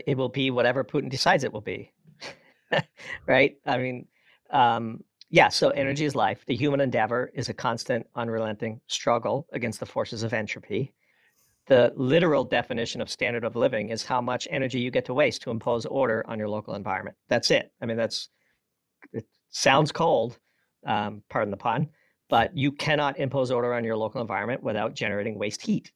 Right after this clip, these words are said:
And, um, we wrote a piece me-, all the way back in the beginning, few people have read it, called Why Are Cows Sacred? Um,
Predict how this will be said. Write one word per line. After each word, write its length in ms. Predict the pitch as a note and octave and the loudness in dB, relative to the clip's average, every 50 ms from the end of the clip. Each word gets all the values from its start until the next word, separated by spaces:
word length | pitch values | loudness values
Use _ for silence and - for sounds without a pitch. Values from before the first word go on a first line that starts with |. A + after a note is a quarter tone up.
| _ _ - | _ _ -4
And, 400 | A#2+ G#2+ G#2+ G#2 G#2 G2+ - - - | -2 -2 -2 -2 -4 -8 -10 -10 -8
um, 300 | G#2+ G2+ G2+ G2+ G2 G2 | -8 -6 -6 -6 -8 -6
we 120 | G#2 A#2 A2+ | -6 -4 -2
wrote 200 | A#2 A#2+ G#2+ G#2+ | 0 0 0 0
a 20 | |
piece 420 | - - - C3 A#2+ - - - - - | -2 -4 -4 -4 -4 -4 -6 -8 -10 -6
me-, 200 | - C3 C#3 - - - D3 - - | -4 -4 -2 -4 -4 -10 -16 -6 0
all 160 | - D#3 D#3 | 2 4 4
the 40 | D#3+ | 4
way 80 | D#3 | 4
back 200 | C#3 C#3 C3+ - | 2 2 0 -2
in 40 | C#3 | -2
the 60 | A#2+ | -6
beginning, 320 | A2 A2+ G#2+ G#2+ G2 G2 G2 | -6 -6 -6 -6 -8 -8 -10
few 180 | - - C3+ | -10 -8 -8
people 240 | B2+ - C3 - A2+ | -8 -8 -8 -6 -4
have 120 | G#2 G2+ G#2 | -4 -4 -4
read 160 | G2+ F#2+ G2 | -4 -4 -4
it, 120 | F#2+ - _ _ _ _ _ _ _ _ | -6 -6 _ _ _ _ _ _ _ _
called 260 | - - B2+ A2 G#2 | -2 2 2 2 2
Why 260 | G#2 G#2 A#2 A#2+ B2 | 2 2 2 4 4
Are 120 | B2+ A#2 G#2+ | 2 2 0
Cows 320 | - - A#2 A2 G#2+ G2+ | -2 -4 -4 -4 -4 -2
Sacred? 420 | - - - G2+ F#2 - - - - _ _ _ _ _ _ _ _ _ _ | -4 -4 -4 -4 -6 -8 -12 -20 -20 _ _ _ _ _ _ _ _ _ _
Um, 440 | - G#2+ G#2 G#2 G#2 G#2 G#2 F#2+ - | -2 0 0 0 -2 -4 -8 -10 -12